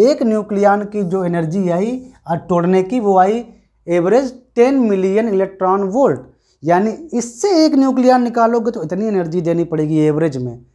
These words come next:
जबकि इससे एक न्यूक्लियन निकालोगे तो केवल सिक्स मिलियन इलेक्ट्रॉन वोल्ट से ही काम चल जाएगा। भले ही उसकी टोटल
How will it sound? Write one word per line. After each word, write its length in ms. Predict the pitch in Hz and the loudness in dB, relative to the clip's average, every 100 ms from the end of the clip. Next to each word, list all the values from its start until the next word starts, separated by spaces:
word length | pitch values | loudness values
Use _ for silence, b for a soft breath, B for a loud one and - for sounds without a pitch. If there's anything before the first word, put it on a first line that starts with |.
| _ _ - | _ _ -6
जबकि 280 | 185 - 208 | -4 -4 -4
इससे 420 | 208 208 330 311 | -4 -2 0 2
एक 80 | 285 | 2
न्यूक्लियन 480 | 262 262 247 254 240 | 0 2 2 2 0
निकालोगे 460 | 240 226 226 220 | -2 -2 -2 -4
तो 80 | 247 | -6
केवल 320 | - 202 214 214 | -2 0 0 -4
सिक्स 300 | - 247 208 | -12 -8 -6
मिलियन 320 | 190 190 208 | -2 -2 0
इलेक्ट्रॉन 420 | 185 185 185 185 | -2 -2 -2 0
वोल्ट 220 | 175 180 | 0 -2
से 120 | 175 | -2
ही 60 | 170 | -2
काम 240 | 170 147 143 | -2 -4 -4
चल 200 | 139 127 | -6 -6
जाएगा। 320 | 123 123 123 _ _ _ _ _ - | -10 -12 -18 _ _ _ _ _ -4
भले 240 | 147 254 | 0 4
ही 160 | 330 320 | 4 2
उसकी 240 | - - 302 - | 0 -6 -6 0
टोटल 480 | 220 226 330 330 | 2 2 2 0